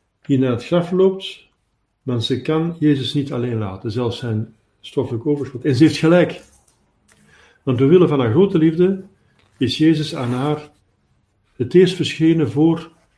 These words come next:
eh, de apostelen. Is hij eerst aan Maria Magdalena verschenen, omdat zij meer beminde, met een zuivere liefde.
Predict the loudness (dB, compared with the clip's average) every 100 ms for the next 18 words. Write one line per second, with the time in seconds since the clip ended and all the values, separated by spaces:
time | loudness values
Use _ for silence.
0 | _ _ _ _ _ _ -6 -4 -4 -8
1 | -6 -8 -6 -12 -14 _ _ _ _ _
2 | _ _ _ _ _ -12 -6 -2 -2 -2
3 | -4 -4 -4 -4 -4 -4 -4 -4 -6 -8
4 | -6 -6 -4 -4 -4 -4 -2 -2 -2 -2
5 | -2 -4 -10 -16 _ _ _ _ _ -8
6 | -4 -2 -2 0 0 -2 -4 -8